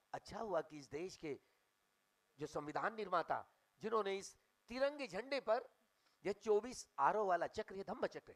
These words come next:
हेतु बच्चे, आरंभण बच्चे, भगवान ने अपने सद्धर्म को चौबीसों कारणों द्वारा, पठान की ये चौबीसों कड़ियां हैं,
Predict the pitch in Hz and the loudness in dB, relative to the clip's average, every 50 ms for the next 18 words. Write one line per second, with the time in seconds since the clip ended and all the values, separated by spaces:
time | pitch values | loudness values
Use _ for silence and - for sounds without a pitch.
0 | - - 220 254 - 240 196 208 - - 202 185 156 139 180 208 220 208 202 202 | -4 -4 -4 -2 -2 -4 -4 -4 -4 -2 -2 -2 0 0 0 0 0 -2 -2 -2
1 | 190 180 190 - - 170 135 - _ - - - - _ - 117 135 127 127 147 | 0 -2 -2 -4 -6 -8 -10 -10 _ -20 -20 -20 -20 _ -6 -6 -4 0 0 0
2 | 165 185 202 208 214 196 - - 202 202 - - - - - 175 202 - - - | 0 0 -2 -4 -6 -6 -6 -6 -8 -8 -8 -8 -10 -10 -10 -10 -10 -8 -8 -10
3 | - _ - - - 208 - - 220 247 233 - - 233 226 - _ _ _ - | -10 _ -14 -16 -10 -10 -10 -10 -8 -10 -12 -10 -8 -8 -8 -8 _ _ _ -8
4 | - - - 247 254 262 240 - - - 139 131 - _ 233 - - - - 202 | -4 -4 -2 -2 -2 -4 -4 -6 -8 -8 -8 -10 -4 _ -4 -4 -2 -4 -4 -4
5 | 220 214 - 220 233 226 - 247 202 202 247 262 - 233 233 - 180 190 240 254 | -4 -4 -8 -10 -10 -6 4 6 6 6 6 2 0 0 2 2 0 -2 -2 -2
6 | 240 160 131 - | -4 -4 -6 -10